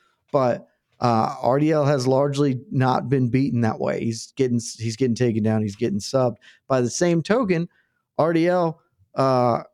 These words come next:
you know, can maybe score takedowns, use some, use some B J J.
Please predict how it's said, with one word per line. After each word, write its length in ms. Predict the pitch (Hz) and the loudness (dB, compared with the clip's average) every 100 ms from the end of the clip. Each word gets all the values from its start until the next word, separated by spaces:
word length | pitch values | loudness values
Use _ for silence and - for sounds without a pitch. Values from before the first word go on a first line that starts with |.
| _ | _
you 180 | - 160 | -2 2
know, 180 | 123 147 | 2 0
can 300 | - 147 135 | 0 0 2
maybe 500 | 143 147 143 147 147 - | 2 2 2 0 -4 -12
score 380 | - - 143 131 | -8 0 0 2
takedowns, 560 | 147 127 139 131 131 | 0 0 0 2 2
use 280 | 123 135 127 | 0 -2 0
some, 360 | 143 127 120 - _ | 0 0 0 -4 _
use 280 | - 127 131 | -4 -2 0
some 140 | 135 120 | -2 0
B 140 | 131 | 0
J 180 | 120 131 | 2 0
J. 380 | 117 127 123 117 | 2 2 2 0